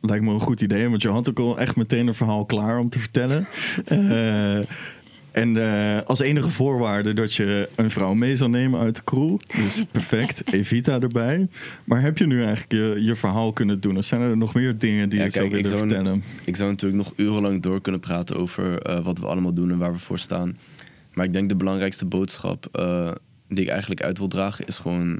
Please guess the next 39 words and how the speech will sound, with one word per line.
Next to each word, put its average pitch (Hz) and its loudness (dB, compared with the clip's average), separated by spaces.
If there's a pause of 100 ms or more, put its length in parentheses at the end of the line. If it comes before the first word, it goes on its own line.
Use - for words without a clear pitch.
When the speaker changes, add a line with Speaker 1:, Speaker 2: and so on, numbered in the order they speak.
(360)
Speaker 2:
dans. 87 -2 (520)
Gewoon 90 -2
voor - -4
iedereen, 92 0
al 87 0
is 92 -2
dat 101 -4
in 78 -2
jouw 90 0
kamer, 95 -2
al 76 -2
is 98 -2
dat 95 -4
in 92 -2
de 90 -2
club, 95 0
al 80 -2
is 92 -2
dat 92 -4
in 85 -2
een 92 -2
trainingszaal 95 0
op 90 -4
een 92 -2
vrijdagavond 90 -4
tot - -10
twee 90 -2
uur 90 0
's - -4
nachts. 80 -4 (640)
Dans. 95 0 (380)
Want 90 -2
het 95 0
is - -2
gewoon 95 0
zo'n 98 2
mooie 95 0
uitlaatklep. 90 -4 (460)
Al, 90 -4